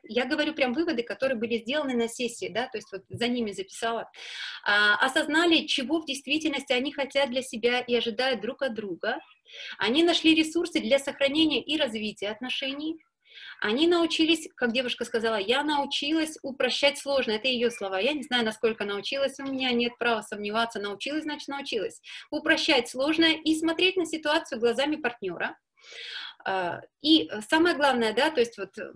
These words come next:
на чём они сделали акцент, это то, что они ушли от намерения разрушить и пришли к намерению созидать. Знаете, лица их светились. А я рядом сидела и просто, ну, такую вот спок-, такую вот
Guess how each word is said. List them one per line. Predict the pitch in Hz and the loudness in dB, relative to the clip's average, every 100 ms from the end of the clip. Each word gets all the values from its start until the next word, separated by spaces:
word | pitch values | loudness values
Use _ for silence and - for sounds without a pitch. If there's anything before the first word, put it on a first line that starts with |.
| - - - - _ | -20 -20 -20 -20 _
на | 170 233 | -2 0
чём | 240 247 | 0 2
они | 240 220 | 2 4
сделали | 226 202 202 | 4 4 2
акцент, | 208 - 349 349 | 0 2 2 2
это | 269 | 0
то, | 269 349 | 0 0
что | - | 2
они | 285 294 | 2 2
ушли | 302 302 277 | -2 2 2
от | - | 2
намерения | 247 262 262 214 | 0 2 2 2
разрушить | 226 247 320 370 320 - | 2 2 0 0 -2 -2
и | |
пришли | 226 226 330 | -6 -4 -4
к | 330 | -4
намерению | 240 202 240 240 | -4 -2 -4 -4
созидать. | - 214 196 - - _ _ _ | -10 -12 -12 -12 -16 _ _ _
Знаете, | - 254 269 240 | -8 -6 -4 -4
лица | 233 - 220 | -4 -6 -8
их | 208 | -8
светились. | 208 - 180 175 - - - - | -14 -12 -8 -8 -10 -16 -14 -8
А | 196 | -2
я | 214 269 | 2 2
рядом | 269 311 262 | 2 2 -2
сидела | - 226 262 330 233 | -6 -6 -2 0 -2
и | - 220 | -4 -6
просто, | 240 - - 240 214 | -4 -6 -2 -2 -2
ну, | 254 277 | -8 -6
такую | 247 - 302 262 | -6 -4 -4 0
вот | 240 - - | -2 -2 -18
спок-, | - - 262 - 240 | -8 -6 -6 -10 -8
такую | 269 311 | -4 -2
вот | 269 | -2